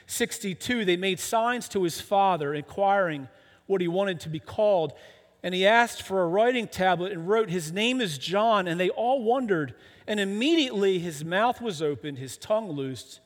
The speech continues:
and he spoke, blessing God. And that brings us to one of the earliest Christmas songs ever composed, Zechariah's song,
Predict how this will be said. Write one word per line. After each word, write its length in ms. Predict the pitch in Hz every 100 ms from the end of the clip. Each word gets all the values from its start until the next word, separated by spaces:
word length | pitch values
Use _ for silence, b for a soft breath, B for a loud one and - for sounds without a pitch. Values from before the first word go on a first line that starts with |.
| b b b b _
and 120 | 147
he 120 | 151
spoke, 680 | 143 - - 170 151 135 - b b b _ -
blessing 840 | 131 160 165 - 165 151 143 135 147 127
God. 500 | 131 120 104 98 -
And 240 | 139 123 123
that 500 | 175 202 220 - -
brings 420 | 151 175 165 127
us 560 | 117 120 - - - - b b b -
to 100 | 165
one 220 | 160 156
of 60 | 139
the 180 | 143 -
earliest 840 | 156 175 196 208 202 190 - - - b b _
Christmas 500 | - 180 - 170 156
songs 880 | - - 143 135 120 - - - - B B B B -
ever 220 | 160 143 147
composed, 960 | 160 131 175 147 - - - - - - _ _ _ _ _ _
Zechariah's 720 | 120 151 156 165 151 143 143 131
song, 600 | - 147 135 110 104